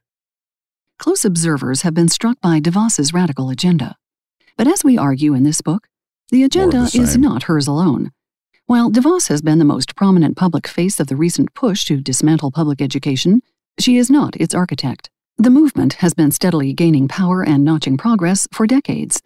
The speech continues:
Speaker 1: building financial support, erecting a policy infrastructure,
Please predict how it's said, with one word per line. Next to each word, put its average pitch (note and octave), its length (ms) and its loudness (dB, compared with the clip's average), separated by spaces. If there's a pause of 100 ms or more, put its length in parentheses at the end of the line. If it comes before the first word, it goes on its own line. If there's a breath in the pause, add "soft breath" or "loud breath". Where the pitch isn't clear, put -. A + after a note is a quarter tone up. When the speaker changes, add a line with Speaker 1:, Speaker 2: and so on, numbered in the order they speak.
(320)
Speaker 1:
building D3+ 260 2
financial D3+ 480 2
support, E3 460 -4 (420)
erecting C#4 500 2
a E3 60 -4
policy D3 480 0
infrastructure, F#3+ 720 -2